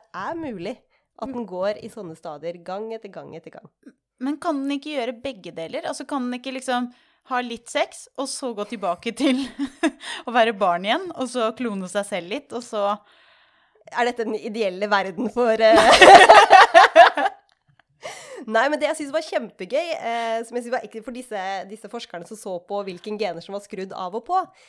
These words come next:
Speaker 1: de så jo, eh, også på liksom hvilken gener er veldig spesifikt skrudd på i denne liksom systestadiet, da. For der kan det jo hende at svarene ligger på hvordan vi mennesker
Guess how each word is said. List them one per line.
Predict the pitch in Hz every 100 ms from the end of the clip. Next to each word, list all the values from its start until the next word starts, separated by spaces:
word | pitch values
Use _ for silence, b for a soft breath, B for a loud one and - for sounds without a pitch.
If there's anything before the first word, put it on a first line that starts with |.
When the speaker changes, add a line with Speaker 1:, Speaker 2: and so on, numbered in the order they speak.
| B B
Speaker 1:
de | - 190 262 302
så | - 220 185
jo, | 208 262
eh, | 254 220 214
også | - - - 330
på | 330 226
liksom | 247 233 214
hvilken | 196 170 175 233
gener | 233 180 175 208
er |
veldig | 220 233 269 190 156 147 214
spesifikt | 240 - 165 - 214 -
skrudd | - - 220 220
på | _ - 269 349 339
i | _ 196 190 220
denne | 247 190 165
liksom | 185 180 170 175 175 180
systestadiet, | - 220 _ 160 - 151 - 254
da. | 233 _ b b b b b b _ _ _
For | 254 196
der | - 202 311 370
kan | - 247 196
det | 180
jo | 254
hende | 277 233 170 202 294
at | - -
svarene | - - - 190 180 156 151 151 185 269
ligger | 226 175 320 - _ _ _ _
på | 233
hvordan | 190 185 208 214
vi | 202
mennesker | 240 254 202 156 - 285